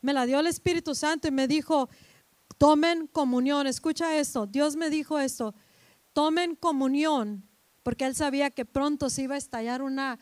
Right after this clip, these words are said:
pandemia de, de coronavirus y que muchos iban a morir. Tenemos seres queridos que han muerto, gente de la iglesia también.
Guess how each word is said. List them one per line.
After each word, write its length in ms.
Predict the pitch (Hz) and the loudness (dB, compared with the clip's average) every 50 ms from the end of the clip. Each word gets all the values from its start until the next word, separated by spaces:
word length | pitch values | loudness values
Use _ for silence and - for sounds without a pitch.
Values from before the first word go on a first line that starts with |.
| _ _ _ _ - | _ _ _ _ -6
pandemia 640 | 254 240 220 220 220 240 247 262 269 285 294 269 | -6 -4 -4 -4 -4 -2 -2 0 0 0 0 0
de, 300 | 269 240 240 233 208 - - | 0 -2 -4 -4 -6 -10 -12
de 260 | 220 214 202 226 214 | -12 -8 -8 -8 -8
coronavirus 1000 | - 240 220 214 214 214 208 202 208 233 262 240 240 233 - - - - - - _ _ _ _ - | -6 -8 -6 -6 -6 -6 -6 -6 -4 -4 -2 -2 -4 -6 -8 -10 -12 -12 -14 -18 _ _ _ _ -18
y 60 | 220 | -10
que 120 | - 220 | -6 -4
muchos 360 | 214 233 269 262 - 269 - - | -2 -2 -2 -2 -4 -4 -4 -4
iban 240 | 277 269 269 269 | -2 -2 -2 -2
a 60 | 254 226 | -2 -2
morir. 460 | 214 208 208 233 262 294 277 277 - _ _ | -4 -4 -2 -2 -2 -4 -4 -8 -12 _ _
Tenemos 320 | - 208 220 233 254 254 | -10 -8 -8 -6 -6 -6
seres 260 | - 262 254 254 240 | -4 -4 -4 -4 -6
queridos 400 | - - 220 233 247 247 240 - - - - - - - _ | -6 -6 -6 -6 -6 -6 -8 -10 -16 -20 -20 -20 -20 -20 _
que 100 | - 240 | -6 -4
han 160 | 233 226 233 | -2 -2 -2
muerto, 380 | 226 226 247 269 277 - 302 285 | -2 -2 -2 -2 -2 -2 -4 -6
gente 360 | 214 202 214 247 240 247 269 | -6 -6 -6 -6 -4 -4 -4
de 60 | 247 | -4
la 80 | 226 220 | -4 -4
iglesia 380 | 196 214 226 240 247 - 262 233 | -4 -4 -4 -4 -4 -6 -8 -10
también. 500 | - 208 196 202 214 254 302 311 294 | -10 -10 -8 -6 -4 -4 -4 -6 -8